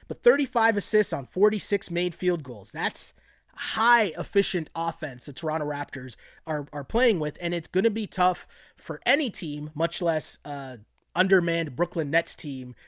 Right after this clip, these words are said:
to try to compete with the Toronto Raptors when they're doing that. So huge shouts to, to the ball movement, of course, and Leo threw out the stat on the broadcast that they were, what, nine and two this season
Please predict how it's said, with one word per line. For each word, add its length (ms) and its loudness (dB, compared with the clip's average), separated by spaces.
to 120 -6
try 260 0
to 80 0
compete 540 -6
with 160 -4
the 80 -8
Toronto 380 -4
Raptors 520 -8
when 120 -6
they're 160 8
doing 300 0
that. 240 -12
So 460 0
huge 300 2
shouts 400 2
to, 320 -2
to 220 -8
the 100 -10
ball 300 4
movement, 440 2
of 100 -10
course, 380 4
and 480 -2
Leo 280 4
threw 180 2
out 80 2
the 60 -4
stat 300 0
on 120 -2
the 60 -6
broadcast 520 0
that 100 -8
they 100 2
were, 140 2
what, 220 0
nine 240 2
and 160 -2
two 260 6
this 220 0
season 540 -6